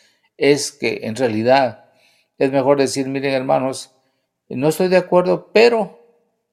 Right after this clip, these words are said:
porque ustedes dicen y todo, yo respaldo y me pongo de acuerdo con ustedes. Pero si yo empiezo a manifestar que yo no estaba de acuerdo, por eso nos fue mal", hermanos, eso no es caminar en unidad.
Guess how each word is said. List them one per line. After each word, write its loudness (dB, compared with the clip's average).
porque 0
ustedes 2
dicen -2
y -6
todo, 2
yo 0
respaldo 2
y -2
me -6
pongo -2
de 0
acuerdo -4
con -10
ustedes. -14
Pero -2
si -6
yo 2
empiezo -2
a 2
manifestar -2
que -6
yo 2
no -4
estaba 2
de 0
acuerdo, -10
por 4
eso 2
nos -6
fue -4
mal", -2
hermanos, -2
eso 0
no -4
es -6
caminar -4
en -8
unidad. -10